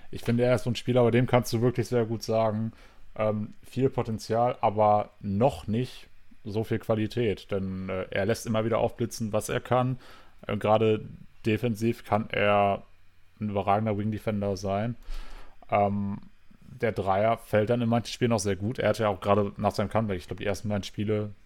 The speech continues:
so im Schnitt irgendwie achtundzwanzig Punkte oder sowas. Aber das war schon sehr wild, aber das kannst du einfach konstant von ihm zumindest noch nicht erwarten. Er ist jetzt auch erst, äh, einundzwanzig geworden vor ein paar Tagen.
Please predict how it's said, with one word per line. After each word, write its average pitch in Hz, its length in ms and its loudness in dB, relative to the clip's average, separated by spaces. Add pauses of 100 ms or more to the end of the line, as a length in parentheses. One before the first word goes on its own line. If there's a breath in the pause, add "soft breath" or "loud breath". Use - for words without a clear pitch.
so 98 380 -2
im 98 80 -4
Schnitt - 360 -4
irgendwie 98 260 -4
achtundzwanzig 101 560 -4
Punkte 120 280 -2
oder 117 140 0
sowas. 120 460 -2 (360 loud breath)
Aber 101 100 -4
das 98 120 0
war 117 100 4
schon 107 180 -2
sehr 104 280 0
wild, 113 200 -2
aber 101 120 -4
das 98 200 -6
kannst 113 220 -4
du 107 60 -6
einfach - 220 -6
konstant 104 340 -4
von 101 160 -6
ihm 104 340 -6 (400)
zumindest 101 360 -4
noch 110 180 -2
nicht 104 160 -4
erwarten. 98 400 0
Er 101 140 0
ist - 80 -2
jetzt 104 180 -4
auch 101 180 -2
erst, - 380 -4
äh, 98 200 -2
einundzwanzig 104 600 -6
geworden 110 320 -4
vor 110 140 -6
ein 101 40 -12
paar 110 120 -4
Tagen. 110 380 -2